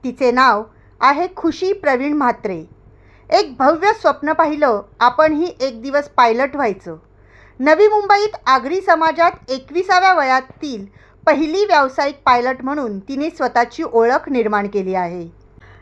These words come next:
नवी मुंबईतील वाशी येथील सेंट मेरी हायस्कूलमध्ये शिक्षण घेतलेल्या खुशी प्रवीण म्हात्रे हिला लहानपणापासूनच विमानात प्रवास करण्यापेक्षा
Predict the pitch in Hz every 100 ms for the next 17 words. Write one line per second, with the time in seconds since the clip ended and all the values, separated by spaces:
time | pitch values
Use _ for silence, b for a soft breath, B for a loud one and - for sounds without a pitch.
0 | b 311 359 427 415 403 415 415 415 381
1 | 277 277 349 349 339 349 359 - 294 320
2 | 370 359 359 370 294 233 - 294 285 285
3 | 330 - 247 - 254 247 226 240 254 269
4 | 339 B B B B - 339 392 415 320
5 | 285 277 269 240 254 311 254 170 - b
6 | b 277 349 370 339 330 381 381 392 392
7 | 370 381 381 392 427 254 277 294 330 370
8 | - 277 277 285 277 262 262 262 285 -
9 | 269 196